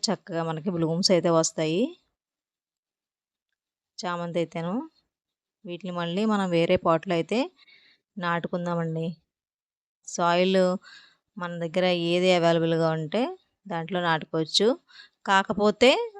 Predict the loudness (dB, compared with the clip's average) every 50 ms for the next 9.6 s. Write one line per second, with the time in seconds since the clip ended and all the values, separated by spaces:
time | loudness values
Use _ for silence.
0 | -20 _ _ _ -8 -6 -4 -2 -2 -2 -2 -4 -6 -8 _ _ _ _ _ _
1 | _ _ _ _ _ _ _ _ _ _ -8 -8 -4 -2 -2 0 0 0 2 2
2 | 4 6 8 8 8 8 6 4 4 4 4 4 2 2 2 4 4 4 6 4
3 | 4 4 2 2 0 -2 -2 0 2 2 6 6 6 8 8 6 6 6 6 4
4 | 4 4 2 2 2 0 -2 -2 -4 _ _ -12 -8 -6 -6 -6 -6 -4 -4 -2
5 | -2 -2 -2 -2 -2 0 0 2 2 0 0 -2 -2 0 0 0 2 0 -2 -4
6 | -6 _ _ _ _ _ _ _ _ _ _ _ _ _ _ _ _ _ _ _
7 | _ -18 -10 -4 -2 -2 0 0 0 0 2 2 0 0 0 -4 -8 _ _ _
8 | _ _ _ -4 -4 -4 -2 -4 -2 0 -2 -2 -2 -4 -4 -4 -2 0 0 2
9 | 2 2 2 2 2 2 2 -4 -6 -4 -4 -4